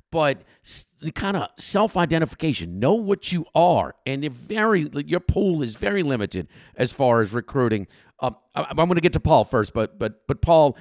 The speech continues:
and we'll come back to you, Bruce. But Paul, your thoughts on the Army cadets this year, and the win total is at six, and the things we're talking about.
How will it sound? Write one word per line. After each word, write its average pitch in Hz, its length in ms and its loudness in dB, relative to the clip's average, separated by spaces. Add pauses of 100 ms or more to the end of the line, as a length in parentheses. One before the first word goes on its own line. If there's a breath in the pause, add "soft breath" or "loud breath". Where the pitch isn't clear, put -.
(160 loud breath)
and - 80 -6
we'll 139 80 -2
come 147 160 0
back 131 160 2
to 123 100 -6
you, 113 100 0
Bruce. 107 300 -2
But 113 200 -6
Paul, 139 340 2 (200 soft breath)
your 165 140 4
thoughts 165 400 4
on 139 140 -2
the 120 140 -6
Army 127 280 2
cadets 117 420 0
this 107 220 -2
year, 110 100 4
and 104 80 2
the 98 60 0
win 98 160 -2
total 95 280 -2
is 82 100 -4
at 85 140 -4
six, - 280 -4
and 92 100 -4
the 92 40 -4
things 104 280 -4
we're 98 60 -4
talking 85 300 -2
about. 65 200 -10